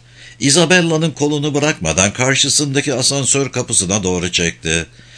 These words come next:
Isabella bu arada çevresine bakabilmişti. Kamyonetin yanında park etmiş sekiz on araba vardı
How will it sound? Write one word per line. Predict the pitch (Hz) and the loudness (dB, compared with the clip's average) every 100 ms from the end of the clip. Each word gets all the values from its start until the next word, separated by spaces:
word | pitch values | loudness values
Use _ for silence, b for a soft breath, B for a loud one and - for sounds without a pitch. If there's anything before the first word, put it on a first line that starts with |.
| B B | B B
Isabella | - 160 190 185 190 185 180 160 | 2 4 4 4 4 4 2 2
bu | 185 | 2
arada | 80 80 87 104 | 2 0 0 2
çevresine | 139 135 131 - 139 131 | 2 2 0 0 0 -2
bakabilmişti. | 110 113 104 101 92 90 90 - 78 78 B B B | -2 -2 -2 -2 -2 0 0 0 -2 -2 B B B
Kamyonetin | - 156 175 180 175 190 | 0 4 4 4 0 0
yanında | 170 156 156 156 151 | 0 0 0 0 0
park | 151 151 - | 0 -2 -2
etmiş | 92 90 113 - | -4 -2 0 2
sekiz | 135 127 113 | 0 -2 -2
on | 139 | -2
araba | 113 110 92 101 | -2 -2 0 0
vardı | 85 85 78 82 | 2 0 0 0